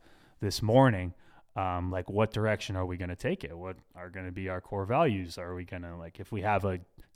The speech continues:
land development project or a restaurant that comes up, uh, is it right for us to go and capitalize on a project like that? Or should we stay focused on single family homes?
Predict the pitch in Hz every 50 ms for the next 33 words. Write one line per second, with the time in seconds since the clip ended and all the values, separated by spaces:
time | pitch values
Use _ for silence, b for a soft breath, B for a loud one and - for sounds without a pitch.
0 | - 117 117 131 151 151 139 135 117 131 120 107 104 107 98 - - 104 101 95
1 | 92 101 92 - - 92 90 90 90 107 135 143 - - - 123 110 101 95 90
2 | - - 92 - - - 101 98 95 92 98 90 87 - B B B B B B
3 | B B 104 - - 95 90 87 85 82 82 - - - _ - 139 139 117 127
4 | 117 - 104 101 117 117 117 127 123 - - - 127 120 117 113 113 - - -
5 | 123 110 120 117 113 110 110 110 107 104 98 95 95 - - - - - _ _
6 | _ _ _ - 175 170 160 - 147 127 120 110 110 107 104 110 107 104 - 156
7 | 170 190 151 127 110 - 110 98 95 - 104 92 - - 107 - - 131 104 113
8 | 95 - - - 123 117 - - - 135 123 123 - 131 117 - - - b b
9 | b b b b b - 107 107 - - 143 135 127 123 - - 123 117 113 110
10 | 107 98 127 147 160 120 92 90 87 - - b